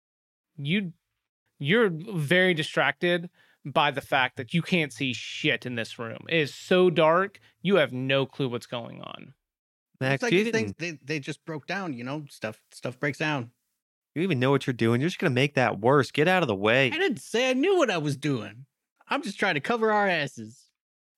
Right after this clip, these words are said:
Speaker 1: About this time, you hear shuffling behind you. "Bobby, is that you?"
Speaker 2: Yeah, that's, who is, who's out there? I can't see you right now. Get that ladder up higher so I can see him.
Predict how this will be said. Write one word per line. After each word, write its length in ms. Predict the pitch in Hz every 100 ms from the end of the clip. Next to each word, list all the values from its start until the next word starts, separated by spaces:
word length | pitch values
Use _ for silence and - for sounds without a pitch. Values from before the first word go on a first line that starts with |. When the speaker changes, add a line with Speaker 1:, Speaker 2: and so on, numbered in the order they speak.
| -
Speaker 1:
About 300 | 143 175 233
this 220 | 190 165
time, 640 | - 165 151 143 143 131 - _ _ _
you 240 | 165 156 151
hear 400 | 120 160 151 143
shuffling 640 | - 170 151 170 160 147
behind 580 | 123 117 143 135 135 120
you. 360 | 117 - 131 - _ _ _ _ _ _ _ _ -
"Bobby, 340 | 220 320 349
is 160 | 320 302
that 160 | 320
you?" 380 | 262 339 370 320 - _ _ _ _ _ _
Speaker 2:
Yeah, 200 | 135 151
that's, 320 | 156 160 - _ _ _
who 160 | - 233
is, 140 | 226 - -
who's 140 | 208
out 200 | 214 202
there? 160 | 202 180
I 80 | 175
can't 280 | 190 180
see 140 | - 208
you 140 | 190
right 180 | 180 175
now. 80 | 175
Get 140 | 220
that 120 | 233
ladder 340 | 180 208 208 170
up 120 | 139
higher 220 | 151 147
so 140 | - 160
I 40 |
can 140 | 156
see 200 | 151 196
him. 200 | 143 104